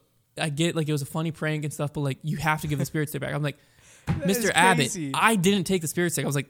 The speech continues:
Speaker 1: "Look, I'm a senior. It sucks that we lost." I was like,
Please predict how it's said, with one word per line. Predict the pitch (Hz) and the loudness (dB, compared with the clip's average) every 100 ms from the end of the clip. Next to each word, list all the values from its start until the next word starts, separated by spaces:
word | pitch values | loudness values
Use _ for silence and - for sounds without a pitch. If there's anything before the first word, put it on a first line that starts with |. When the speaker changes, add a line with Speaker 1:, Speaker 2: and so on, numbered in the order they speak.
| - | -4
Speaker 1:
"Look, | 170 185 - _ _ _ _ - | 0 0 0 _ _ _ _ -4
I'm | 185 226 | 0 2
a | |
senior. | 202 196 196 208 208 _ _ | 0 0 0 -2 -6 _ _
It | 165 | -2
sucks | 156 196 185 | 0 0 0
that | |
we | 175 | -2
lost." | 147 160 185 - - | 0 0 0 -6 -6
I | 165 | -2
was | |
like, | 156 | -2